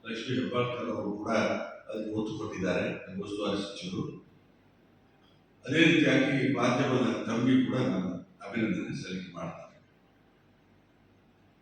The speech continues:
ಅಭಿನಂದನೆ ಸಲ್ಲಿಕೆ ಮಾಡ್ತೇನೆ.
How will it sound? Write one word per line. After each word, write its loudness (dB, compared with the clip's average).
ಅಭಿನಂದನೆ 4
ಸಲ್ಲಿಕೆ 4
ಮಾಡ್ತೇನೆ. 0